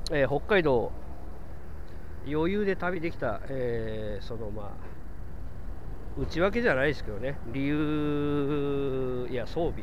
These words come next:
かな。うん、バイクの装備っすね。うん。あのー、マイナス十五度とか二十度っていうのは、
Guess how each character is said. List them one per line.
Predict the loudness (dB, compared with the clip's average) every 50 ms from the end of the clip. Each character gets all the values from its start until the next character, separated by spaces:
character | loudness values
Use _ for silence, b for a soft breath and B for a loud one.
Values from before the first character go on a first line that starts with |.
| -6 -6
か | -4 -2
な。 | -2 -2 -2 -2 -4 -4 -6 -4 -4 -4 -4 -4 -2
う | -2 -2 -2 -2 -2 -2 -4 -4 -4 -4 -4 -4 -2 -2 -4 -4 -2
ん、 | -2
バ | 0 0 0
イ | 0
ク | 0 -2
の | -2 -2 -2
装 | -2 -2 -2 -2
備 | -2 -2
っ | -4
す | -4 -4 -4
ね。 | -4 -4 -4 -4 -4 -4 -4 -4 -4 -4 -4 -4 -4 -4 -4 -6 -6 -6 -6 B B B B B B B B B B B B 0
う |
ん。 | 2
あ | 4 4 4
の | 4 4 4 4 2 2 2 0 0 0 0 0 0 0 0 0 0 0 -2 -2 -4 -4 -6 -6 -6 -6 -4 -2
ー、 | 2
マ | 4 4 4
イ | 6
ナ | 6 4 4
ス | 2 2 2 2 2 2 2 0 -2 -4 -4 -4
十 | -2 -2 -2 -2
五 | -2 0
度 | 0 0
と | 0 -2 0
か | 0 0 0
二 | 0 0 -2 -2
十 | -2 -2 -2 -2
度 | -2 -2
っ | -4
て | -4 -4 -4 -4
い | -4
う | -4 -2
の | -2 -2
は、 | -2 -2 -2 -4 -4